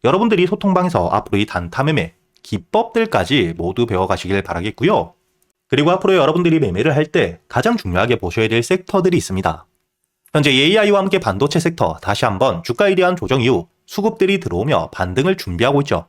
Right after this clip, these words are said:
그리고 이 로봇 산업 같은 경우에는 이천이십육 년 올해 여러분들이 가장 중요하게 보셔야 되고요. 그리고 이 로봇과 함께 에이아이,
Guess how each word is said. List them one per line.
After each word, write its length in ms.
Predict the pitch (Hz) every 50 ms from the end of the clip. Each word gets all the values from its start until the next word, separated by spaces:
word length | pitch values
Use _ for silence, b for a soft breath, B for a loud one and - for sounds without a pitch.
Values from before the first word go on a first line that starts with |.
| _ _ _ _ _ _ _ _ _ _ _ _ _ _
그리고 240 | - 160 196 214 233
이 60 | 233
로봇 260 | 160 107 95 151 226 -
산업 180 | 254 262 254
같은 240 | - 147 - - 151
경우에는 440 | 143 135 139 127 110 120 135 107 87
이천이십육 640 | 95 - - - 190 175 147 123 - 165 123 92 104
년 280 | 135 156 107 80 160 - _ -
올해 340 | 185 254 269 196 - - -
여러분들이 480 | 95 95 95 101 101 127 120 110 117 120
가장 460 | - - - 87 - - 202 247 247
중요하게 400 | - - 87 85 87 90 107 117
보셔야 320 | - - - - 120 120
되고요. 460 | 110 98 87 113 165 190 87 80 - - _ _ _ _ _ _ _ _ _ _ _ _ _
그리고 240 | - 135 151 147 147
이 60 | 143
로봇과 420 | 113 101 98 - 220 208 - 214 190
함께 400 | 180 196 190 196 185 170 165 165
에이아이, 400 | 180 190 208 190 123 85 82